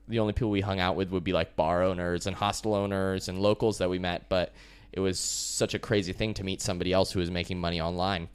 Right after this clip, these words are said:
And now we can go to a place like Chiang Mai, and if we wanted to,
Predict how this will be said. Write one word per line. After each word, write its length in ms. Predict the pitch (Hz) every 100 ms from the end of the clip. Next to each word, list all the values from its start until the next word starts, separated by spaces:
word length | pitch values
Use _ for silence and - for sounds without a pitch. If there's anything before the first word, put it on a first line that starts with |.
| - - -
And 160 | 98 101
now 220 | 110 120
we 100 | 110
can 140 | 104 101
go 100 | 101
to 80 |
a 60 | 98
place 380 | - 98 98 -
like 260 | 87 -
Chiang 240 | - 104 98
Mai, 300 | 104 90 87 - - - - -
and 120 | 110
if 100 | 110
we 80 | 107
wanted 380 | 101 117 135 107
to, 300 | 104 90